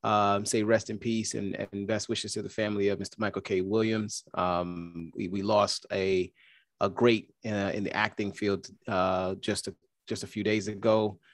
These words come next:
Uh, f-, for any of you guys that don't remember, Michael K. Williams, what he played the iconic, uh, iconic role of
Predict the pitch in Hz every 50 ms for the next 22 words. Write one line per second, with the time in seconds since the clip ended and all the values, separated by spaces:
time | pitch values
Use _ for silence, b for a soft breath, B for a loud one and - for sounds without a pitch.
0 | b b b b - 92 92 92 92 92 90 - - - - - 104 101 104 101
1 | 101 92 98 95 104 107 101 101 87 98 101 92 104 95 76 92 104 104 101 101
2 | 92 98 98 98 95 95 95 92 - 110 98 90 90 98 98 98 98 98 95 90
3 | - - 101 92 92 85 - 90 95 - 80 101 110 104 - - 110 104 101 98
4 | 90 - 101 98 92 - - 104 101 - - - - - 131 120 113 104 98 82
5 | - - - - _ _ _ _ 95 95 92 92 92 92 - - - 101 98 -
6 | - - - 107 107 107 104 - - 101 92 90 92 90 90 -